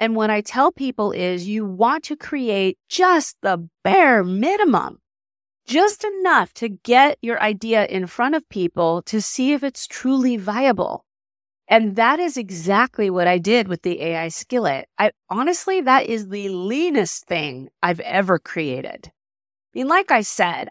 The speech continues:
I had a vague idea of what I wanted the A I skillet to be. And so what I did is I was really honest with people about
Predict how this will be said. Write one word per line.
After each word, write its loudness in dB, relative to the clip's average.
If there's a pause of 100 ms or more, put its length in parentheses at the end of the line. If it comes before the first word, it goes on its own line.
I 4
had 2
a -2
vague -2
idea 0
of 0
what 4
I 4
wanted -6
the -6
A -4
I -4
skillet -6
to -10
be. -6 (540)
And 0
so 0
what 4
I 2
did 4
is -2
I 4
was -4
really 0
honest 0
with -8
people -4
about 2